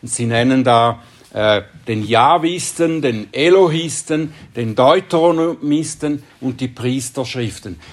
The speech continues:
Und sie sagen, das sind, äh, verschiedene Autoren, weil, äh, sie Gott mit verschiedenen Namen bezeichnen und so weiter.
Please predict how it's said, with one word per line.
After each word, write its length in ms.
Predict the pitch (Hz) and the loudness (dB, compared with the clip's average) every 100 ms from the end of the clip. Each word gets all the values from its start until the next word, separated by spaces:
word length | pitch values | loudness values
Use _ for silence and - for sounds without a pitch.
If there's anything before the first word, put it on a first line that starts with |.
| - - - | -20 -20 -16
Und 160 | 117 | -10
sie 100 | - | -8
sagen, 400 | 120 139 135 135 | 2 2 2 2
das 200 | 139 131 | 2 2
sind, 280 | 147 135 120 - - - - | 2 0 -2 -12 -20 -20 -10
äh, 280 | - 117 117 | 0 2 2
verschiedene 640 | - 117 135 143 151 143 | -2 -4 -2 0 -2 -2
Autoren, 680 | 120 117 117 120 131 147 143 | 0 -2 0 0 2 2 0
weil, 340 | 120 117 117 104 - _ _ | 2 2 0 -6 -16 _ _
äh, 260 | 107 110 107 | -6 -4 -4
sie 340 | - - 131 123 | -6 -4 -4 2
Gott 460 | 131 156 160 - - _ | 2 2 0 -18 -20 _
mit 200 | 131 131 | -6 -6
verschiedenen 580 | - 123 143 139 139 135 | -6 -2 0 2 2 2
Namen 440 | 131 131 143 139 131 | 4 2 2 0 0
bezeichnen 800 | 127 - 123 123 127 131 127 127 | -6 -2 0 0 -2 -4 -4 -2
und 240 | 143 151 | -2 -2
so 140 | 135 | -2
weiter. 440 | 110 107 120 123 | 0 0 0 -6